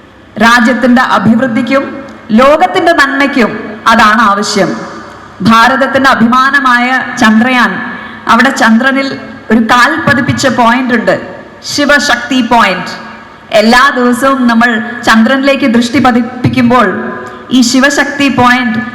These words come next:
ഈ ഒരു ആശയം നമ്മളെ ഓർമ്മിപ്പിച്ചുകൊണ്ടേയിരിക്കട്ടെ. ഈ ഒരു ബാലൻസിലേക്ക് എത്തുന്ന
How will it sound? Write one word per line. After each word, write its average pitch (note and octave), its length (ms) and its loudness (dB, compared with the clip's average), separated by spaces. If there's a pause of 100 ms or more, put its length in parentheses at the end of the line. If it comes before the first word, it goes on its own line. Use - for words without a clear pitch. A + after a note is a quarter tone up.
(120)
ഈ E4 160 4
ഒരു E4+ 180 2 (140)
ആശയം C#4+ 680 2 (140)
നമ്മളെ G#3+ 540 2
ഓർമ്മിപ്പിച്ചുകൊണ്ടേയിരിക്കട്ടെ. A3 1600 0 (3000)
ഈ C4+ 160 4
ഒരു C4+ 100 4
ബാലൻസിലേക്ക് B3+ 760 0
എത്തുന്ന A#3 680 0